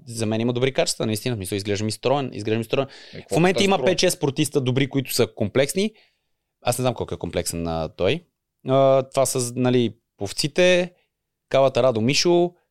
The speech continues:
Speaker 1: а, Момчил, който е брата, не знам дали му видяхме визитката.
Speaker 2: Двамата братя
Speaker 1: Аз
Speaker 2: са
Speaker 1: и,
Speaker 2: далеч над
Speaker 1: и, и
Speaker 2: него.
Speaker 1: те са, и те са повели ги,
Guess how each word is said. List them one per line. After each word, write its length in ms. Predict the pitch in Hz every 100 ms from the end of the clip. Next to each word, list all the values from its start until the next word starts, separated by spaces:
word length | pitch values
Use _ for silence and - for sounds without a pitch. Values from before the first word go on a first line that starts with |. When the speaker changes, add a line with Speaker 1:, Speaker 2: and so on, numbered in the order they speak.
| _ _
Speaker 1:
а, 120 | - 113
Момчил, 400 | 120 113 - 127
който 260 | 117 107
е 40 | 98
брата, 280 | 110 104
не 60 | 101
знам 140 | 95 95
дали 80 |
му 80 | 92
видяхме 280 | 90 90 90
визитката. 340 | 90 101 104
Speaker 2:
Двамата 460 | 107 151 120 120 131
братя 300 | 113 113 120
Speaker 1:
Аз 200 | 123 135
Speaker 2:
са 60 | 135
Speaker 1:
и, 20 |
Speaker 2:
далеч 320 | 131 135 -
над 100 | 135
Speaker 1:
и, 40 |
и 80 | 139
Speaker 2:
него. 160 | 113 98
Speaker 1:
те 120 | 156
са, 140 | -
и 100 | 120
те 160 | 101 127
са 100 | -
повели 320 | 101 95 92
ги, 120 | 87